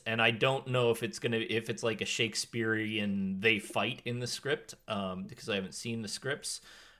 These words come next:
uh, other than the first script. But, um, I kinda get the impression that most of the fights, um, are, are, th-, they stand on the strength of their execution. Even the John Henry fight,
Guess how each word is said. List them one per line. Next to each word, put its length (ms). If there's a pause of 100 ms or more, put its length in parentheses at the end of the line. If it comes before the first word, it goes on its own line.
uh, 320
other 220
than 440
the 200
first 300
script. 460
But, 260 (880)
um, 480 (320)
I 80
kinda 240
get 180
the 80
impression 460
that 120
most 340
of 60
the 60
fights, 800
um, 580 (180)
are, 380
are, 600 (420)
th-, 160
they 160
stand 680
on 160
the 80
strength 380
of 100
their 200
execution. 600
Even 300
the 60
John 340
Henry 360
fight, 420